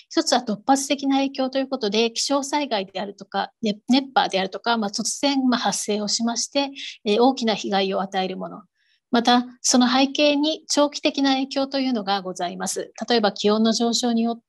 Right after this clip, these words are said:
て、えー、降水であるとか、水質の悪化というものが徐々に進んでいくとかですね、えー、海面が徐々に上がっていくことによって、台風などが来た時の高潮、高波のリスクが増加していくといったようなものです。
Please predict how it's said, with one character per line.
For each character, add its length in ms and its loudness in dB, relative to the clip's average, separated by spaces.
て、 180 0
え 100 0
ー、 60 -6
降 220 6
水 240 4
で 100 4
あ 60 4
る 80 -4
と 160 -8
か、 420 -8
水 260 4
質 200 2
の 160 2
悪 100 -6
化 180 4
と 140 0
い 40 6
う 40 2
も 100 -2
の 60 -4
が 80 -4
徐 140 2
々 120 2
に 140 2
進 340 -4
ん 60 -4
で 100 -2
い 100 -2
く 80 -20
と 120 -8
か 160 -20
で 60 -20
す 180 -2
ね、 100 4
え 80 6
ー、 60 2
海 200 4
面 200 6
が 120 4
徐 100 4
々 140 4
に 100 2
上 80 2
が 100 2
っ 80 -2
て 80 -2
い 80 2
く 60 -14
こ 80 -4
と 100 -2
に 120 2
よ 100 0
っ 60 -8
て、 240 0
台 140 0
風 160 0
な 140 2
ど 80 -6
が 100 -2
来 80 -12
た 140 -2
時 220 -6
の 180 2
高 240 -2
潮、 280 0
高 220 -2
波 220 0
の 100 -2
リ 80 0
ス 120 -4
ク 80 -6
が 80 -2
増 180 -4
加 160 -4
し 80 -6
て 100 -2
い 80 -2
く 60 -16
と 180 -2
い 40 -2
っ 40 -12
た 160 -8
よ 60 -2
う 20 -8
な 80 -10
も 120 -12
の 100 -6
で 100 -2
す。 220 -2